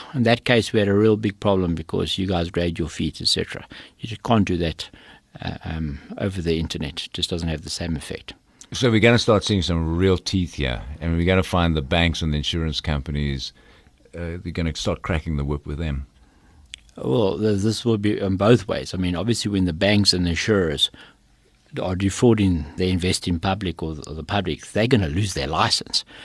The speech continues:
Speaker 1: So <laughs> it's more for when people are,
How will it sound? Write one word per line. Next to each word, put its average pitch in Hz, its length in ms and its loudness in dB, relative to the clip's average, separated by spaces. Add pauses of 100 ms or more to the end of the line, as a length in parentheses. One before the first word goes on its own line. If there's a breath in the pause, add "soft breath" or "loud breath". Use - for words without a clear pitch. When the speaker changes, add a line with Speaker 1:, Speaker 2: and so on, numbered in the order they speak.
(140 loud breath)
Speaker 1:
So 95 380 2 (640 loud breath)
<laughs> - 640 -12
it's - 260 0
more 139 260 10
for 127 160 6
when 110 180 8
people 113 360 2
are, 95 240 2